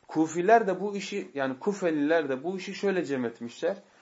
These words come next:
Demişler ki, "Bu kaldırıp taşınılabilecek bir su değil. Bir göletin suyunu taşıyabilirsin, bir kovadaki suyu taşıyıp nakledebilirsin. Taşıyıp kaldırılabilecek kadar bir suya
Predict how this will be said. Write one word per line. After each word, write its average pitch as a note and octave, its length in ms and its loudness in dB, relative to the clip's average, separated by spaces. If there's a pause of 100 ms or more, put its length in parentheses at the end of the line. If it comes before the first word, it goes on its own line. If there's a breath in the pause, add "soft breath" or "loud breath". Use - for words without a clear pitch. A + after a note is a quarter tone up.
(280 soft breath)
Demişler E3+ 540 2
ki, C3 160 -8
"Bu F#3+ 160 -2
kaldırıp E3 520 0
taşınılabilecek F3 880 -2
bir F3 60 -4
su E3 220 -6
değil. C#3 240 0 (1080 soft breath)
Bir E3+ 140 -2
göletin F#3+ 460 2
suyunu G3 400 -4
taşıyabilirsin, E3 880 -2
bir C#3 100 -6
kovadaki E3 520 2
suyu F3 280 -6
taşıyıp E3+ 400 -4
nakledebilirsin. C#3+ 920 -4 (460 loud breath)
Taşıyıp G#3+ 460 -2
kaldırılabilecek F#3+ 920 2
kadar E3+ 340 2
bir F#3+ 60 -6
suya E3+ 420 2